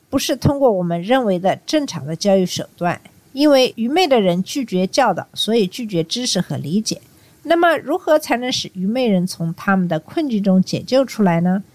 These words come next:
聪明人如何才能不走傻瓜的道路呢？敬畏主，这就像箴言一章第七节中所说的：“敬畏耶和华是知识的开端。”愚妄人藐视智慧和训诲。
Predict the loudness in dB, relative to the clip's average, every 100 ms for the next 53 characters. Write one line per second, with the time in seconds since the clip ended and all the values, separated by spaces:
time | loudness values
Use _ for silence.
0 | _ 0 0 2 2 2 0 0 0 2
1 | 0 -2 -2 -4 -6 -2 -2 -2 -6 -2
2 | 0 0 0 2 2 0 -2 -2 -2 -4
3 | _ -4 0 4 4 4 -2 -12 _ _
4 | -4 0 2 2 2 2 -2 0 0 0
5 | -2 0 0 0 -8 -6 -4 2 2 4
6 | 0 0 -4 -6 2 4 4 0 -4 0
7 | 2 2 2 0 0 -2 -4 -6 -6 -8
8 | -8 -4 -2 -2 -6 -12 -2 0 2 0
9 | 0 _ 0 4 2 2 0 -2 -8 _
10 | -2 -2 -2 -4 -6 -8 _ -2 0 0
11 | -2 -4 -8 -8 -4 -2 -2